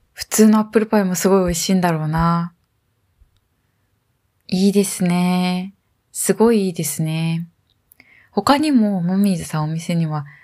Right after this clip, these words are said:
レモンパイとか、あとは、あ、今、サイト見てたら、サワークリームアップルパイっていうのもある。サワークリームアップルパイっていうのは、ダブルクリームとは違うんですね。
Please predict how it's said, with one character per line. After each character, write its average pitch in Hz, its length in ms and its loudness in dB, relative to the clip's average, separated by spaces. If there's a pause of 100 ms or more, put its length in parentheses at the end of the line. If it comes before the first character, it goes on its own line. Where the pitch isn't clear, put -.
(240)
レ 175 160 2
モ 202 160 2
ン 190 100 -2
パ 156 200 -4
イ 143 80 -4
と 147 140 -12
か、 147 500 0 (1120)
あ 160 140 -4
と 151 240 -4
は、 147 420 -2 (280)
あ、 170 240 0 (240)
今、 180 400 0
サ 196 140 0
イ 190 80 0
ト 196 100 0
見 196 120 0
て 190 120 -2
た 165 140 -2
ら、 151 100 -4
サ 196 220 4
ワ 254 140 2
ー 277 60 -4
ク 269 180 2
リ 269 120 2
ー 277 40 2
ム 269 80 2
ア 262 60 2
ッ - 20 -2
プ 254 160 2
ル 254 80 0
パ 233 140 2
イ - 20 2
っ - 40 0
て 185 140 -6
い 175 40 0
う - 20 2
の 170 80 2
も 165 120 0
あ 160 60 -2
る。 151 240 -4 (1600)
サ 269 200 2
ワ 330 120 2
ー - 20 -6
ク 359 120 0
リ 370 100 2
ー - 20 -2
ム 370 80 2
ア 370 60 2
ッ 370 80 -4
プ 392 100 0
ル 392 80 -2
パ 320 140 2
イ - 20 4
っ 254 40 -4
て 226 120 0
い 214 40 4
う - 20 2
の 190 120 0
は、 170 120 -4 (360)
ダ 202 140 6
ブ 254 140 0
ル 330 100 0
ク 339 140 0
リ 359 120 4
ー 339 40 -6
ム 254 80 2
と 185 80 -2
は 170 80 0
違 170 200 -6 (160)
う 185 40 -2
ん 170 40 -2
で 151 80 -4
す 147 160 -6
ね。 247 220 4